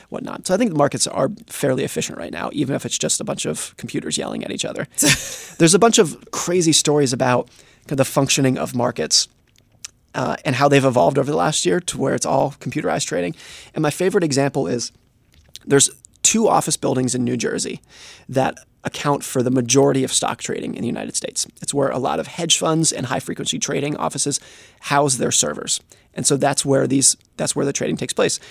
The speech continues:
Speaker 1: There are these undescript buildings, unmarked, because they're, you know, high security. If
Speaker 2: Yeah.
Speaker 1: you're a terrorist looking to take out the American economy, that's the building you want. But within these servers, uh,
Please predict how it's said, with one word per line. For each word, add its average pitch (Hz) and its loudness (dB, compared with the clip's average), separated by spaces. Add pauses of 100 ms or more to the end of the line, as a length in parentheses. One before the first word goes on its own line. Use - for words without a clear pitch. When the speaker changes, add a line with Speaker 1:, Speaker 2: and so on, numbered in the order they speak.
(140)
Speaker 1:
There 151 8
are 143 6
these 139 2
undescript 165 2
buildings, - 0
unmarked, - -2
because - -4
they're, 165 -2 (360)
you - -8
know, - -16 (140)
high 143 -2
security. 139 4
If 175 2
Speaker 2:
Yeah. - 0
Speaker 1:
you're 160 2
a - 0
terrorist 143 2
looking 143 2
to 131 2
take - 0
out 156 0
the 165 -4
American 160 -4
economy, 160 -4
that's 165 -2
the 208 -4
building - -4
you - -4
want. - -2 (460)
But 175 6 (260)
within 175 2
these 190 4
servers, 196 0 (720)
uh, - -4